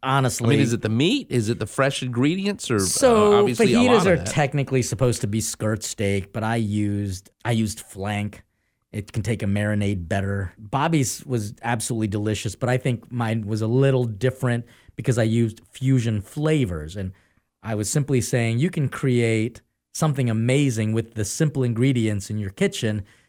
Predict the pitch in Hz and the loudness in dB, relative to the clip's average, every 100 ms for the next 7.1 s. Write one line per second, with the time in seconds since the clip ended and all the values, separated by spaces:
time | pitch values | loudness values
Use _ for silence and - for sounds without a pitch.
0 | _ 123 - - 151 131 113 120 110 110 | _ -10 -6 -2 -2 0 0 2 2 0
1 | 110 139 - 104 135 156 - 101 92 90 | 0 0 -2 -4 -2 -2 -4 -6 -6 -8
2 | 101 _ _ _ - 135 120 165 208 131 | -12 _ _ _ -4 -2 4 4 4 2
3 | 139 - 147 - 113 151 202 110 92 92 | -2 -4 -4 -2 0 0 0 0 -2 -2
4 | - 120 113 113 107 107 104 - 95 107 | -6 -4 -2 0 0 -2 -4 -4 -6 -4
5 | 98 113 131 110 104 104 104 101 110 113 | -4 -2 0 0 -2 -4 -6 -4 -6 -6
6 | 107 98 117 101 - - 156 101 92 95 | -6 -6 -4 -6 -6 -8 -6 -4 -4 -8